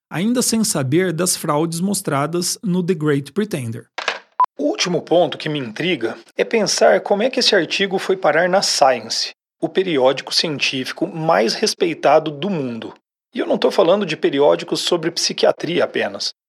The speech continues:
Estou falando de ciência em geral. Durante algum tempo, me contentei com a ideia de que eram outros tempos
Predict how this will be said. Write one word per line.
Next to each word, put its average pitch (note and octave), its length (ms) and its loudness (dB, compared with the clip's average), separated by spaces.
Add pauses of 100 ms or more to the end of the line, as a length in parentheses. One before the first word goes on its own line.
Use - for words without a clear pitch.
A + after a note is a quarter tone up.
(180)
Estou - 220 0
falando F#3 340 2
de E3+ 80 -2
ciência F3 800 2
em F3 160 -2
geral. C3 420 2 (540)
Durante F#3 360 0
algum D#3 220 2
tempo, D#3+ 420 0
me D3+ 120 -4
contentei G3 680 2
com F3+ 140 0
a D3+ 80 4
ideia B2+ 580 2 (360)
de E3+ 120 -2
que A3 140 -2
eram A3 260 6
outros A3 460 2
tempos C3+ 640 -4